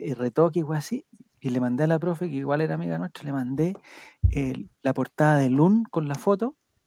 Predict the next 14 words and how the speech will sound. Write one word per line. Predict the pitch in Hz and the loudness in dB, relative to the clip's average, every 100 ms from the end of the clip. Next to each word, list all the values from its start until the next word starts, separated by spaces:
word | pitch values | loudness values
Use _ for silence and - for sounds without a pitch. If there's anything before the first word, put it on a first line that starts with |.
| _ _ _ _ _ _ _ | _ _ _ _ _ _ _
y | 143 | -6
decía, | 139 139 - 156 147 139 139 | -6 -6 -4 -2 -2 -2 -4
eh, | 139 135 - | -6 -8 -10
no | 123 | -12
sé, | 123 139 | -12 -10
me | |
acuerdo, | 123 135 139 | -8 -6 -8
decía, | 131 151 147 | -8 -6 -6
el, | - - 120 131 - | -6 -10 -10 -12 -6
la | 127 | -2
huerta | 123 143 - 131 | 0 -2 -2 -6
de | |
la | 131 | -6
fel-, | - 135 123 | -8 -10 -10